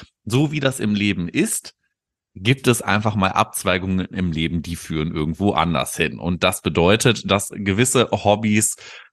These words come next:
naja, aufgegeben werden müssen, damit Platz für neue Hobbys geschaffen werden können oder besser gesagt, um arbeiten gehen zu können und noch ein Studium anzufangen. Ja, genau. Und zwar,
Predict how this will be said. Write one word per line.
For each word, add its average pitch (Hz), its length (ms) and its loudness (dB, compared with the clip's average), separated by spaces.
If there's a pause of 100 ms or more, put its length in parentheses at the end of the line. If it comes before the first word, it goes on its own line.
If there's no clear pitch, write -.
(400)
naja, 113 400 4
aufgegeben 117 560 0
werden 101 200 2
müssen, 110 380 0
damit 98 460 0
Platz 95 320 -2
für 90 240 2
neue 113 440 4
Hobbys 110 280 0
geschaffen 98 400 -2
werden 90 180 -2
können 104 160 -2
oder 90 180 0
besser 90 260 -4
gesagt, 82 280 -8
um 85 140 -6
arbeiten 113 340 -2
gehen 107 160 -4
zu 110 140 -10
können 104 180 -8
und 90 80 -4
noch 90 140 -8
ein 95 60 -10
Studium 113 340 -8
anzufangen. 117 440 -6
Ja, 165 680 4
genau. 143 520 0
Und 143 160 -2
zwar, 139 640 4